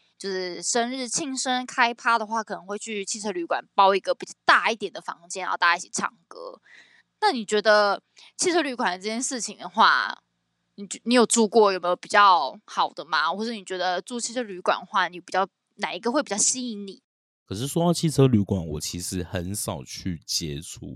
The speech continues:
Speaker 2: 欸，因为
Speaker 1: 嗯。
Speaker 2: 通常我旅游的话就跟朋友嘛，
Speaker 1: 嗯，嗯，嗯。
Speaker 2: 然后朋友的话可能就是选择饭店或者是民宿。
Speaker 1: 嗯。
Speaker 2: 汽车旅馆，去汽车旅馆这个选项应该是很少会接触到，我，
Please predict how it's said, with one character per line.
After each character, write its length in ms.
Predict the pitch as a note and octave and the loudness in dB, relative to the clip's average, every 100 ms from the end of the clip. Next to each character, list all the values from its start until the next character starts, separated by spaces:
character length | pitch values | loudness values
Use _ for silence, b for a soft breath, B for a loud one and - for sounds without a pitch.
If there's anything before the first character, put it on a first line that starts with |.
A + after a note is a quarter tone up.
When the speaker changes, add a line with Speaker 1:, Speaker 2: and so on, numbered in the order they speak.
| - | -16
Speaker 2:
欸， 180 | - A3+ | -16 -6
因 160 | F3+ | -2
为 100 | - C4 | 0 2
Speaker 1:
嗯。 640 | C4 B3+ B3+ B3+ B3 C#4 _ - | 0 0 -2 -2 -4 -6 _ -2
Speaker 2:
通 180 | D3 | -2
常 320 | D3 C#3+ A2 E2+ | -2 -6 -8 -6
我 160 | F2+ | -8
旅 240 | F#2 D#2+ B1 | -6 -6 -6
游 100 | B1+ | -8
的 100 | - | -8
话 100 | F2+ | -8
就 160 | F2 F2 | -6 -8
跟 180 | - F2+ | -10 -14
朋 180 | - C#2+ | -16 -14
友 180 | C#2+ - | -14 -14
嘛， 240 | - - - | -18 -20 -4
Speaker 1:
嗯， 340 | B3+ A3+ G#3+ | -2 -2 -4
嗯， 20 | |
嗯。 20 | G3+ | -6
Speaker 2:
然 180 | F#3+ | -4
后 260 | A#2 G#2+ F#2+ - | -4 -4 -6 -6
朋 140 | - | -6
友 120 | F#2 | -6
的 80 | F2 | -6
话 140 | F2 F2 | -6 -6
可 100 | E2+ | -8
能 80 | |
就 80 | D2 | -10
是 80 | F2 | -10
选 220 | F2 D2+ | -10 -14
择 400 | C2+ B1 A#1 - _ _ _ | -16 -18 -18 -20 _ _ _
饭 160 | F#2+ F#2 | -8 -8
店 340 | - F2 - _ | -8 -8 -10 _
或 140 | _ F#2+ | _ -6
者 80 | |
是 160 | D#2 F2 | -6 -12
民 240 | D#2 C#2 | -16 -16
宿。 300 | E2+ - - _ _ | -16 -14 -16 _ _
Speaker 1:
嗯。 260 | C#4 A#3+ F#3+ | 0 0 0
Speaker 2:
汽 120 | - | -4
车 160 | F3+ F3 | 0 0
旅 160 | E3 A#2+ | 0 0
馆， 200 | A#2 F#2 - _ | 0 0 -8 _
去 240 | - - F#3+ | -6 0 0
汽 220 | - - D3 | -2 -4 0
车 160 | C#3+ | 2
旅 160 | B2+ G2 | 2 0
馆 180 | F#2 E2 | -2 -10
这 120 | F#2+ | -8
个 40 | |
选 420 | F#2 - - D#2 | -6 -6 -6 -8
项 320 | A#1+ - F2+ D#2 _ | -8 -8 -10 -12 _
应 100 | A2 | -8
该 100 | G#2 | -6
是 380 | G2+ G#2 F2+ - | -4 -6 -6 -8
很 160 | E2+ | -14
少 160 | F2+ - | -10 -10
会 220 | - F2 | -8 -12
接 260 | D2+ - E2 | -10 -10 -10
触 240 | - E2+ - | -10 -12 -12
到， 160 | C#2+ | -14
我， 280 | - F#2 D#2+ | -10 -10 -10